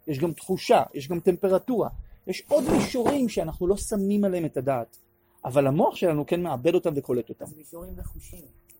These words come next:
Speaker 1: יפה, אבל אני בכוונה השתמשתי במושג הזה,
Speaker 2: כן.
Speaker 1: כי כשבן אדם חושב בצורה, נקרא לזה, רציונלית,
Speaker 2: חושית, כן,
Speaker 1: אז הוא
Speaker 2: יש
Speaker 1: חושב מאוד תבניתי. אז תשים לב שהמוח עובד במקביל, הוא לא עובד רק תבניתי.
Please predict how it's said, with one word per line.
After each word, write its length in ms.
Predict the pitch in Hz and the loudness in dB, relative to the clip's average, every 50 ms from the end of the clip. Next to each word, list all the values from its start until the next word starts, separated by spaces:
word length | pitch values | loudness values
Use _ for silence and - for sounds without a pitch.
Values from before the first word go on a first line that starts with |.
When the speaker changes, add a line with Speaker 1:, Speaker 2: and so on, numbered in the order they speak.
| _ _ _ _ _ _ _ _ _ _ _ - | _ _ _ _ _ _ _ _ _ _ _ -6
Speaker 1:
יפה, 360 | - 151 - - 208 190 139 123 - | -6 -4 -2 0 2 2 2 0 -2
אבל 300 | - 131 120 135 131 131 - - 139 - _ _ - _ - | -6 -4 -2 0 -2 -2 -2 -4 -8 -10 _ _ -20 _ -12
אני 80 | 139 | -12
בכוונה 280 | 131 - - 147 151 151 | -12 -8 -6 -4 -2 -2
השתמשתי 400 | 143 - 151 143 139 131 - 151 | -2 -2 -4 -6 -6 -6 -8 -8
במושג 380 | 131 131 127 - - 143 131 143 | -8 -8 -8 -6 -6 -4 -4 -4
הזה, 280 | 143 175 185 165 170 180 | 0 0 0 0 0 -6
Speaker 2:
כן. 60 | - - - - - - _ _ _ _ | -12 -16 -20 -20 -20 -20 _ _ _ _
Speaker 1:
כי 120 | - 165 135 | -8 -8 -6
כשבן 280 | - - 151 127 135 | -2 -2 -2 -2 -2
אדם 240 | 131 131 143 180 196 185 | -2 0 0 0 0 -2
חושב 380 | - - 147 - - 196 190 165 147 | -6 -10 -8 -2 0 0 0 0 -4
בצורה, 800 | 135 147 131 - - - 143 143 151 156 151 147 139 135 131 127 123 | -12 -12 -12 -12 -12 -8 -4 -2 0 0 0 0 0 -2 -4 -6 -8
נקרא 180 | 123 - - 147 | -10 -6 -4 -4
לזה, 260 | 143 143 - 139 131 | -4 -4 -4 -6 -6
רציונלית, 760 | 120 120 - - - 139 131 151 202 247 254 202 185 190 196 | -6 -6 -8 -8 -6 -4 -2 0 0 2 4 4 4 2 2
Speaker 2:
חושית, 140 | - 180 180 | 0 -6 -12
כן, 80 | 170 160 147 | -12 -8 -8
Speaker 1:
אז 100 | 143 143 | -6 -6
הוא 60 | 160 | -6
Speaker 2:
יש 60 | - | -6
Speaker 1:
חושב 280 | - 165 170 214 214 214 208 | -4 -4 0 0 0 0 2
מאוד 440 | 190 185 185 - 208 202 185 180 196 196 185 - | 0 0 0 2 0 0 0 2 0 0 0 0
תבניתי. 500 | - 180 151 147 160 160 - - 160 127 - _ _ _ _ - | -4 -4 -4 -2 -6 -6 -6 -6 -8 -8 -8 _ _ _ _ -12
אז 120 | - - | -12 -10
תשים 300 | - 175 - - 240 240 | -8 -6 -2 0 2 2
לב 60 | 269 | 2
שהמוח 520 | 214 - 202 170 165 175 220 277 285 - - | 2 2 0 0 0 0 0 0 0 0 0
עובד 220 | 208 196 240 208 | 0 0 0 0
במקביל, 680 | 220 233 214 208 - - 190 254 339 311 180 143 135 131 - | 0 -2 -2 -4 -4 0 4 6 6 6 6 0 -2 -4 -6
הוא 120 | - 147 | 0 0
לא 80 | 175 - | 2 2
עובד 200 | 254 - - 202 | 4 2 2 0
רק 240 | 190 180 190 180 - | 2 2 0 0 -2
תבניתי. 500 | - - 165 156 160 156 - - 147 | -4 -6 -6 -6 -6 -14 -12 -12 -14